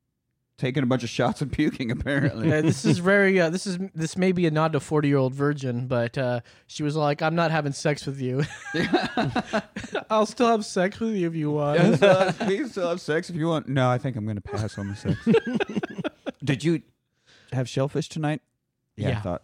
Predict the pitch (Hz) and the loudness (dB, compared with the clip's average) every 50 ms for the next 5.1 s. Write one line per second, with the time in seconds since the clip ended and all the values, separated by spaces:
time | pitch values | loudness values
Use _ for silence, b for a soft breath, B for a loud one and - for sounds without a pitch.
0 | _ - 104 - 131 80 - - - - - - - 147 135 117 139 143 - - | _ -10 -8 -6 -6 -6 -6 -8 -12 -12 -12 -10 -8 -8 -10 -10 -10 -12 -12 -14
1 | - _ _ b b b b b b b b - - 151 175 170 170 - 180 170 | -18 _ _ b b b b b b b b -4 0 2 2 2 0 0 0 2
2 | 180 175 165 113 92 87 90 92 113 117 110 101 95 92 92 92 92 92 95 - | 2 2 0 -2 -6 -8 -6 -4 -4 -4 -2 -2 -4 -4 -6 -10 -12 -14 -18 -20
3 | _ _ 214 285 311 233 - _ _ _ _ _ _ _ _ - 120 123 123 117 | _ _ -20 -20 -20 -20 -20 _ _ _ _ _ _ _ _ -2 0 2 2 4
4 | 120 113 117 107 95 - _ - 131 143 123 117 - 135 120 120 113 110 110 107 | 4 4 2 2 0 -4 _ 0 2 2 2 2 2 2 2 4 4 4 4 2
5 | 107 | 0